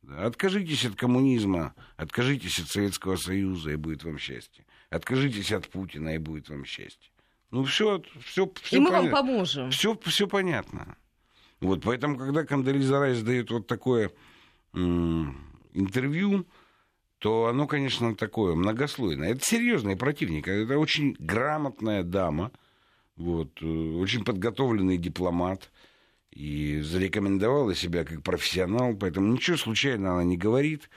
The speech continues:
Speaker 1: Вот, врет всегда очень тонко, потому что, когда опять они возвращаются к атаке русских хакеров, то она говорит, э, такой, знаешь, наивный корреспондент ее спрашивает: «На протяжении какого времени русские пытаются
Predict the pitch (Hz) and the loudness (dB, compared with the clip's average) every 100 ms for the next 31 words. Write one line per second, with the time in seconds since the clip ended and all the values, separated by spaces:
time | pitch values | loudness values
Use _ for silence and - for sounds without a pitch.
0 | - - _ _ _ _ - 69 78 90 | -20 -20 _ _ _ _ -10 -6 -2 0
1 | 87 98 131 180 - 98 92 107 98 - | 0 2 2 0 -2 -4 -2 0 0 0
2 | 95 - 147 139 - 107 92 - - - | 0 2 2 2 2 -2 -2 -14 -20 -20
3 | _ 85 78 98 92 95 80 92 107 107 | _ -6 0 0 0 -2 -4 -2 0 0
4 | 110 92 101 95 98 101 104 95 - - | -2 0 0 2 2 2 2 0 -2 -2
5 | 98 98 87 95 95 - 98 - 135 - | -2 -2 -4 -2 -2 -4 -6 -2 -4 -2
6 | 87 76 82 78 80 87 85 76 - - | -4 -4 -4 -4 -2 0 -2 -4 -16 -20
7 | _ _ _ _ _ 55 73 78 67 53 | _ _ _ _ _ -6 -4 -4 -6 -10
8 | - 65 67 65 _ _ - 78 82 90 | -16 -20 -20 -20 _ _ -10 -6 -4 -2
9 | 101 95 101 104 98 90 92 85 98 104 | -2 0 0 2 2 0 -2 -2 -2 0
10 | 117 95 92 - 98 85 85 76 101 107 | 0 -2 -4 -2 -4 -2 -4 -2 -4 -4
11 | 107 131 160 147 143 156 190 147 117 135 | -2 0 2 2 0 0 2 2 2 2
12 | 143 104 98 107 135 - 107 92 98 123 | 4 4 4 4 2 2 -2 0 0 2
13 | 120 104 98 | 0 -2 -6